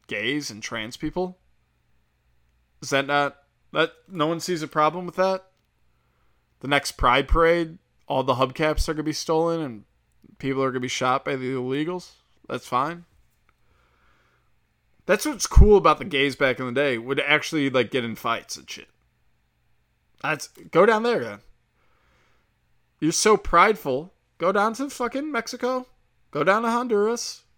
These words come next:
Have a little fucking parade. See how it goes. You know, because America's so horrible to you guys. We have sixteen days in the year that's,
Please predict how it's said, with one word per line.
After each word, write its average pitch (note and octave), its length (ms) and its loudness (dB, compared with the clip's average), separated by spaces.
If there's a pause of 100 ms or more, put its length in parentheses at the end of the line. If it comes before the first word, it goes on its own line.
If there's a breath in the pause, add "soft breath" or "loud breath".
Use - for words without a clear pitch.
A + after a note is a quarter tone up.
Have D#3+ 200 -6
a F#3+ 40 0
little G#3+ 140 4
fucking A#3 380 -6
parade. G3 360 0
See A#3 120 -8
how A#3+ 100 -4
it D#4 80 -10
goes. F#4+ 400 -6 (1900)
You F3 100 -2
know, G3 140 -2
because F3+ 240 2
America's F3+ 500 4
so D#3 200 4
horrible D3 420 4
to - 140 -14
you F2 80 -14
guys. G2 480 -12
We D3 100 -2
have C3+ 120 0
sixteen - 1120 -4
days D3+ 380 2
in D3 100 -4
the C3+ 80 -2
year D3 260 0
that's, A#2 300 -8